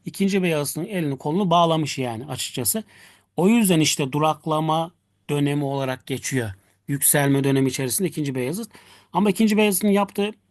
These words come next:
en azından Osmanlı Devleti açısından söylüyorum, yaptığı güzel işlerden birisi Karamanoğullarına son vermesi. Evet, geçiyorum.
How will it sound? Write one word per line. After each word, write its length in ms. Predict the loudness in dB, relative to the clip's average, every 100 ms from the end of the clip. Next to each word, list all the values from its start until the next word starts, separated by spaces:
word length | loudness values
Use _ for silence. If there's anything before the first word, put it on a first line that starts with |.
| _ _ _ _ _ -8
en 120 | -4
azından 260 | -2 -2
Osmanlı 420 | 0 2 4 4 4
Devleti 260 | 0 -2
açısından 400 | -4 -2 -2 -2
söylüyorum, 480 | -4 -8 -8 -8 -8 _ _ _ _ _ 0
yaptığı 300 | 0 4 2
güzel 260 | 6 4
işlerden 560 | 4 0 0 0 0 0
birisi 420 | 0 0 -4 -4
Karamanoğullarına 920 | -2 0 2 2 0 -2 -2 0 -2 -4 _
son 380 | -6 -4 -4 -4
vermesi. 420 | -4 -4 -6 -8 -12 _ -20 -20 -20 -20 _ -2
Evet, 260 | -2 0
geçiyorum. 540 | 0 0 2 0 0